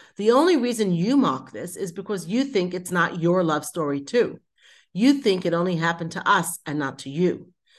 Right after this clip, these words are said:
So you're bored hearing which restaurant we went to on our date. In Egypt, those who didn't identify with the love story stayed behind. But in the coming redemption through Mashiach, everyone will eventually get it.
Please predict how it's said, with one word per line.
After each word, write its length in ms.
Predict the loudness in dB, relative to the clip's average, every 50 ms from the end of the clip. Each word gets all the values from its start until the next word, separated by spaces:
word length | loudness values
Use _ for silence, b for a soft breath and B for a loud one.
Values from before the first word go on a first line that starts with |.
| b b b
So 160 | -10 -6 2
you're 140 | 2 2 2
bored 580 | 2 0 -2 0 4 4 6 6 6 4 2
hearing 460 | 0 -2 -2 -2 0 0 0 0 -2 -4
which 420 | -8 -10 -4 -4 -4 -4 -4 -4
restaurant 500 | -4 -4 -4 -4 -4 -4 -4 -4 -4 -4
we 80 | -6 -4
went 320 | -4 -2 -4 -4 -4 -6
to 180 | -6 -6 -4 -4
on 120 | -4 -4
our 100 | -6 -6
date. 480 | -6 -6 -8 -8 -8 -10 -14 -16 -16 -16 -18 _ b b b b b b b b
In 100 | -6 -4
Egypt, 540 | -2 0 0 0 2 2 0 0 -2 -4 -4
those 300 | -2 2 2 2 2 2
who 80 | 0 0
didn't 280 | 2 0 0 2 0
identify 540 | -2 -2 0 -2 -2 -2 -4 -4 -2 -2 0
with 140 | 0 -2 -2
the 60 | -2
love 220 | -2 -2 -2 -2 -4
story 380 | -6 -6 -6 -6 -6 -8 -10
stayed 340 | -10 -6 -4 -2 -2 -2 -2
behind. 600 | -4 -6 -4 -2 -4 -4 -4 -6 -12 -14 -16 -20 _ _ _ _ b b b b b b _
But 160 | 0 2 2
in 100 | 2 2
the 80 | 2 0
coming 420 | 0 0 0 2 4 2 4 2
redemption 560 | 2 2 2 0 0 -2 -2 -4 -6 -6 -6
through 180 | -4 -2 -2 -2
Mashiach, 540 | -2 -4 -4 -4 -4 -4 -4 -4 -6 -10 -14 -18 _ -4
everyone 500 | -2 -2 0 0 0 0 0 0 0 -2
will 140 | -2 -4 -4
eventually 500 | -4 -4 -4 -6 -6 -8 -10 -10 -10 -8
get 220 | -8 -8 -8 -8
it. 160 | -10 -12 -18